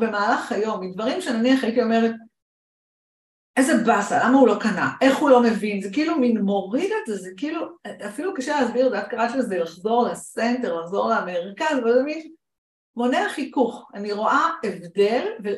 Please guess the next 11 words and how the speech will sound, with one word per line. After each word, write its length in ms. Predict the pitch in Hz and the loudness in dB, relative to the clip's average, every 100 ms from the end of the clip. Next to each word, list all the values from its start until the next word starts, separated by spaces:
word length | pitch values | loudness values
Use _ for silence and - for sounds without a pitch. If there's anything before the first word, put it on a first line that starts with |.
| 196 | -6
ו-, 220 | 185 185 170 160 | -6 -6 -6 -8
וכמובן 520 | 165 170 170 165 190 | -8 -6 -10 -4 -2
שאני 160 | 196 170 | -2 -4
עשיתי 380 | 151 - 180 196 | -6 -8 -2 -2
על 60 | |
זה 120 | 160 160 | 0 -4
ניסויים, 680 | 160 160 170 160 214 269 - - - - | -4 -4 -2 2 4 4 0 -10 -18 4
בין 240 | 226 226 | 6 8
ימים 380 | 233 240 311 311 | 8 6 4 4
שאני 420 | 339 220 190 180 | 4 2 0 -4
עושה 500 | - - - 254 302 | -8 -12 2 4 4